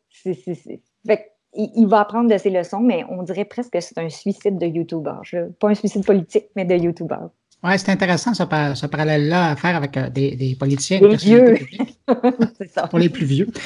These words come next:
Speaker 2: Chose certaine, en tout cas, ça nous a permis de voir, malheureusement pour lui, l'influence qu'il pouvait avoir.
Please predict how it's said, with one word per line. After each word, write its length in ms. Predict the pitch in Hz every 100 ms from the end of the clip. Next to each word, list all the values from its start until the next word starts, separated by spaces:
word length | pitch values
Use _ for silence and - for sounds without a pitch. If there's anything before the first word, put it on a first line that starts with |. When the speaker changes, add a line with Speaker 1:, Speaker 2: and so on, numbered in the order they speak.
| - -
Speaker 2:
Chose 220 | 233 233
certaine, 320 | 226 196 311
en 80 | 214
tout 80 | -
cas, 140 | 269
ça 140 | 233
nous 180 | 190 175
a 40 | 202
permis 340 | 196 180 262
de 80 | 214
voir, 420 | 165 190 247 254 - _ _
malheureusement 720 | 185 180 185 175 180 175 214
pour 160 | 220 160
lui, 160 | 208 262
l'influence 680 | 185 220 - 196 190 247 -
qu'il 100 | 156
pouvait 180 | 156 160
avoir. 500 | 143 165 95 -